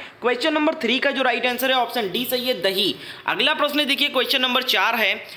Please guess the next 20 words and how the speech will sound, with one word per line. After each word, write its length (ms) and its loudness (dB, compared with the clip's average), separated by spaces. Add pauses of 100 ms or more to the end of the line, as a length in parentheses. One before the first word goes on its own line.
(140)
निम्नलिखित 600 0
में 200 0
कौन 260 0
सा 160 -2 (100)
शब्द 260 0 (300)
अविकारी 540 0
नहीं 260 0
है? 140 -4 (280)
चार 260 2
शब्द 240 -2
दिए 220 0
गए, 120 -2
इसमें 200 -4
से 80 -8
कौन 220 0
सा 100 -2
शब्द 300 -4
अविकारी 520 0
नहीं 240 0
है? 180 0